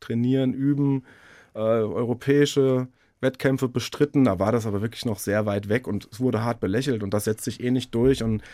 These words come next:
ja, also ich denke, es hat nicht geschadet, auch gerade im Bereich Social Media teilweise, wenn man sich jetzt die Software anguckt und da die Tickets durchrauschen, da ist ein waches Köpfchen, schnelle Reaktionsfähigkeiten und Multitasking gar nicht so schlecht.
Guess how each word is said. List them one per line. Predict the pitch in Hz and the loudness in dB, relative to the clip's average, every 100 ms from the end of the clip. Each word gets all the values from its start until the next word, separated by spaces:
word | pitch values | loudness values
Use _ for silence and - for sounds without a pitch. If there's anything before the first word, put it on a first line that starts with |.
| - _ | -20 _
ja, | - 104 110 107 - _ - | -6 -2 -2 -2 -10 _ -2
also | 127 | 0
ich | 131 | 4
denke, | 160 170 | 2 2
es | 170 | 0
hat | 165 | -2
nicht | 156 | -2
geschadet, | 139 - 151 190 160 | -2 0 0 0 0
auch | - | -4
gerade | - 147 160 | -2 -2 0
im | 135 | -2
Bereich | 127 139 - | 0 -2 0
Social | 147 135 123 | -2 0 0
Media | 143 175 | 0 0
teilweise, | 160 143 151 147 143 147 135 | -2 -2 -2 0 2 2 0
wenn | 127 | 0
man | 139 139 | 2 0
sich | 127 - | 0 -2
jetzt | 123 - - _ - - _ | -6 -6 -16 _ -20 -20 _
die | 127 | -6
Software | - 165 - 151 | 0 -2 2 0
anguckt | 107 151 - 156 | 2 -2 -2 -4
und | 127 | -2
da | 120 | -2
die | 120 120 | -2 -4
Tickets | 151 139 - | -4 -6 -4
durchrauschen, | 135 143 123 113 143 147 147 143 120 | -4 -2 -2 0 0 0 -2 -2 -2
da | |
ist | 101 135 | -2 0
ein | 127 | -2
waches | 104 113 - - | -2 -4 -8 -6
Köpfchen, | 143 143 156 147 | -6 -6 -4 -4
schnelle | 131 127 131 | -4 -2 -2
Reaktionsfähigkeiten | 127 123 135 143 - 131 - 131 131 123 | -2 -2 -4 -4 -2 -6 -6 -6 -6 -4
und | 113 | -4
Multitasking | 117 135 139 131 123 - 123 | -2 -2 -2 -4 -6 -4 -6
gar | 110 | -4
nicht | 117 | -6
so | 107 | -6
schlecht. | 113 - 101 - - | -10 -10 -10 -12 -20